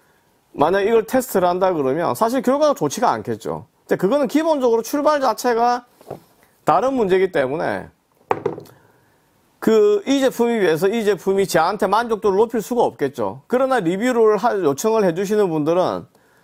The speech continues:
이 제품에 대해서 어떤 평가를 원한다 이거예요.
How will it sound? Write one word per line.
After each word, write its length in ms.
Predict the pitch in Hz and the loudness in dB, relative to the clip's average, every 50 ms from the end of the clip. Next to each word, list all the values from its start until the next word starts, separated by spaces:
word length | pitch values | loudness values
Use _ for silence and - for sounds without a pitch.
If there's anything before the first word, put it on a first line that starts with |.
| _ _ _ _ _ _ _ | _ _ _ _ _ _ _
이 160 | - 240 262 | 0 0 2
제품에 460 | 247 262 - - - 220 226 226 214 180 | 2 2 0 0 0 0 0 2 2 2
대해서 280 | 151 139 139 175 165 | 0 0 2 2 0
어떤 200 | 139 - - 208 | 0 0 -2 -4
평가를 520 | 190 - 285 277 262 269 233 214 208 185 139 | -2 -2 -2 0 2 2 2 2 2 2 2
원한다 460 | - 151 170 196 208 208 208 180 139 | 2 2 2 2 0 0 0 0 0
이거예요. 480 | 117 110 107 101 95 95 87 76 127 | 0 -2 -2 -2 -2 -4 -6 -8 -12